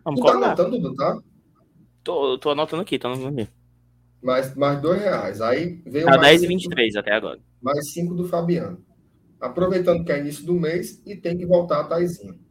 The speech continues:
Speaker 2: Ê, Fabiano, aí você tem que coçar seus bolsos pra Thais
Speaker 1: Você,
Speaker 2: voltar, viu?
Speaker 1: você tem que falar com ela, meu chapa, porque a gente coloca
Speaker 2: É.
Speaker 1: ela na escala, ela pede pra trocar. Coloca ela nas redes sociais, ela fala, "Ô, tô sem internet." Ela esteve de folga esse final de semana, volta o quê? Cansada.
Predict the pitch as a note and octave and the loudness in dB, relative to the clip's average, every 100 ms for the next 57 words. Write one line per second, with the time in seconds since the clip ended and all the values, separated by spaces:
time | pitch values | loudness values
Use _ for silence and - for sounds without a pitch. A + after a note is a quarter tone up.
0 | _ _ _ _ _ C#3 D#3+ F3 E3+ C#3 | _ _ _ _ _ -6 2 4 4 -2
1 | A2 G2+ A2 C3 C#3+ D#3+ D3+ D#3 - D3 | -4 -6 -6 -6 -8 -10 -10 -12 -8 -8
2 | D#3+ D#3+ D#3+ C#3+ C#3+ D3+ D3 D3 C#3+ D3 | -6 -6 -8 -6 -6 -6 -8 -6 -6 -2
3 | E3 E3+ - - - F#3 F#3 F3+ F3+ F3 | -4 -4 -8 -14 -14 -8 -8 2 6 6
4 | G3 - C#4 B2+ F3 G3+ D#3 - - - | 2 -2 -6 -4 -2 -4 -4 -4 -6 -8
5 | - D#3 F3 - E3 F3 E3 E3+ F3+ F3+ | -2 -2 -2 0 4 6 4 -2 -2 -2
6 | F3+ D#3+ E3+ F3+ F#3 F#3 F3+ F3+ F3 F3 | -2 2 2 4 4 4 2 2 0 0
7 | F3+ C3+ A2+ A2 _ _ _ - D3 D#3+ | -2 2 0 0 _ _ _ 6 6 8
8 | E3 E3+ D#3+ E3 E3 D#3 D#3 C#3+ E3+ E3 | 6 6 4 4 4 2 2 -2 -2 -4
9 | E3 E3 E3 A#3 C#4 A3+ - G3+ G3+ G3+ | -8 -8 -8 -8 -8 -10 -14 -14 -14 -10
10 | F#3+ F#3+ F3+ D#3 - _ _ - E3 E3+ | -10 -4 -4 -6 -10 _ _ -4 -2 -2
11 | F#3+ G3+ G3 F#3+ F#3 F#3 F#3 F#3 F3+ F3 | -2 0 4 6 6 2 0 0 0 0
12 | F#3+ A3 D#3+ E3 E3+ D#3+ D3+ F#3+ F#3+ D#3 | 0 -2 2 2 2 -6 -6 -8 -4 0
13 | E3 D#3 A2 | 2 2 -2